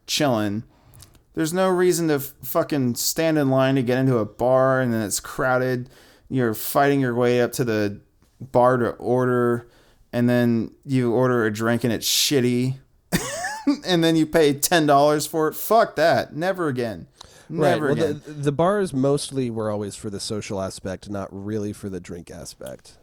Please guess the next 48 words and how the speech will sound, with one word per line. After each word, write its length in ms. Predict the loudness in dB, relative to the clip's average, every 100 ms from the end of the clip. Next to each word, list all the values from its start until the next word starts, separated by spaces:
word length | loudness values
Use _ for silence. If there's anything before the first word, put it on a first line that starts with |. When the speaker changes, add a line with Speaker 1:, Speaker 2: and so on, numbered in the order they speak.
| _ -4
Speaker 1:
Yeah, 160 | 2
I 120 | 2 2
Speaker 2:
With, 80 |
with 80 | 2
Speaker 1:
agree. 100 | 0
Speaker 2:
some 380 | 0 0 2 2
exceptions 520 | 2 0 0 -2 -4
here 140 | -4 -4
and 100 | -4
there, 200 | -8 -8
but 180 | -8 -8
yeah, 160 | -6 -2
Speaker 1:
Yeah, 120 | 0
Speaker 2:
for 40 | 2
the 40 |
Speaker 1:
yeah. 40 | 2
Speaker 2:
most 180 | 0 0
part, 140 | -4
that's 140 | -4 -6
all. 180 | -6 -10 -20 -6
And 120 | 0
yeah, 100 | 0
there's 160 | 0 0
definitely 320 | -2 0 -2
a 40 |
show 120 | -2 -4
that 80 |
you 60 | -2
don't 160 | -2 -2
really 160 | -4
need 160 | -2 -2
it. 140 | -4 -6 -20 -4
I'm 180 | 0 2
also 300 | 0 0 0
at 60 |
a 20 | 0
point 380 | -2 -2 -2 -6 -6
now, 300 | -2 0 0
too, 280 | -2 -2 0
where, 140 | 0
like, 180 | 0 -4 -4
I 80 |
don't 140 | -6 -6
really 260 | -4 -4 -2
even 380 | -4 -4 -6 -10 -6
enjoy 360 | -6 -2 -2 -2
being 260 | -2 -4
drunk 400 | -6 -6 -6 -6